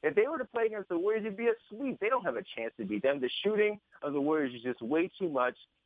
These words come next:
And then now the low post threat of Boogie Cousins is way too much for them as well. Yes, they have, uh,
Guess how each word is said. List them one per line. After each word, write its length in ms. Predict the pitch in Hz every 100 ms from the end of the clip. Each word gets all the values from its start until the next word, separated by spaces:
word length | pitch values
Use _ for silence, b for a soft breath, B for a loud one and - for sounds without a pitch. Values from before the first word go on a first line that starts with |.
| _
And 180 | 147 160
then 140 | 185 180
now 160 | 185
the 100 | 180
low 180 | 170 185
post 240 | 180 180 -
threat 180 | 190 175
of 100 | 135
Boogie 260 | 143 165 160
Cousins 320 | 190 202 170
is 80 | 156
way 180 | 165 170
too 140 | -
much 180 | 175 180
for 80 | 185
them 160 | 185
as 80 | 190
well. 360 | 190 247 175 98 _ _ _ _ -
Yes, 160 | 185 185
they 120 | 180
have, 300 | 170 175 165 127
uh, 280 | 156 151 143